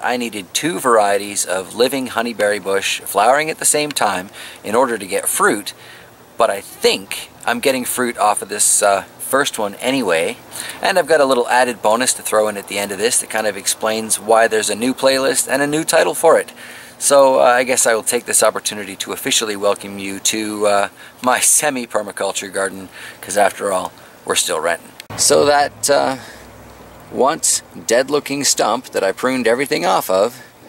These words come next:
has in fact decided to come back to life for me. I am so excited about that. This would be, uh, the Hascat berries, I believe.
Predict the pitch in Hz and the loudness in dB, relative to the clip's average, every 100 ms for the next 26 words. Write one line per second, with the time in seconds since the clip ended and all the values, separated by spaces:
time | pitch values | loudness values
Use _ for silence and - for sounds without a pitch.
0 | - - - - - - 123 131 117 123 | -20 -20 -20 -20 -10 -2 0 0 0 0
1 | 131 123 110 123 135 - 110 123 127 - | 0 -2 2 2 0 -4 -2 0 0 0
2 | 127 120 98 - 101 110 117 92 95 92 | 2 2 0 -4 -2 -4 -4 -2 -2 -2
3 | - - - 110 98 - 92 92 87 90 | 0 2 2 2 2 0 0 0 -2 -2
4 | 87 - 92 - - - - - - - | 0 -2 -4 -6 -12 -20 -20 -20 -20 -20
5 | - - 110 - 104 95 98 98 95 92 | -20 -6 -2 0 -2 -4 -4 0 2 2
6 | 90 87 85 104 107 - 90 - 90 90 | 2 0 -2 -2 0 0 -2 -2 -2 -2
7 | 90 87 87 87 90 107 | -2 -2 -2 -2 -4 -4